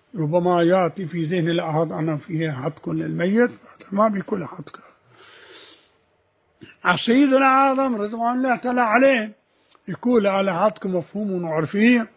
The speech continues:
هذا نسأل عرف يرضى، عرف يرضى أن يقطع ميت أو لا، يقول عرفاً عن حتك.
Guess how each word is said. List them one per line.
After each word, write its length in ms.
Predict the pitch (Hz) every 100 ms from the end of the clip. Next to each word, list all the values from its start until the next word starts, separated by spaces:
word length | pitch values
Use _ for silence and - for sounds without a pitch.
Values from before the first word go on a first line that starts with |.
| _ _ -
هذا 280 | 175 175 185
نسأل 440 | 196 185 202 180
عرف 420 | 175 180 170 151 147
يرضى، 640 | 185 170 180 185 196 196 185 _ _ -
عرف 240 | 175 156
يرضى 360 | 175 165 185 196
أن 140 | 190
يقطع 600 | 185 190 - 175 196 165
ميت 440 | 180 185 196 185 -
أو 180 | 170
لا، 200 | 160 160
يقول 680 | 156 156 175 170 180 156 -
عرفاً 420 | 160 147 - 139 139 _ _ _ - - _ -
عن 220 | 160 156
حتك. 300 | 143 139